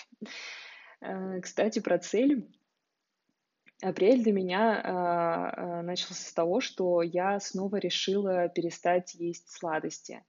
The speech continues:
И из сладкого кушать только фрукты и ягоды.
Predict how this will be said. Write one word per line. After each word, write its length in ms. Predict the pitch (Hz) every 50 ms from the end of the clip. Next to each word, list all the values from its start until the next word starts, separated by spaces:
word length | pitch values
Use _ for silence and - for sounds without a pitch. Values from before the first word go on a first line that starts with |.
| _ _ _ - - - - - - - _ _ _
И 260 | - - 202 202 202 190 -
из 100 | 185 -
сладкого 580 | - 190 185 202 220 - - 226 202 190 190 180
кушать 420 | 180 180 - 190 185 - 180 170 -
только 340 | - 170 170 165 - - 160
фрукты 580 | - - 185 220 233 - - - 196 196 196 190
и 140 | - -
ягоды. 580 | 175 160 165 160 147 147 147 147 - - - -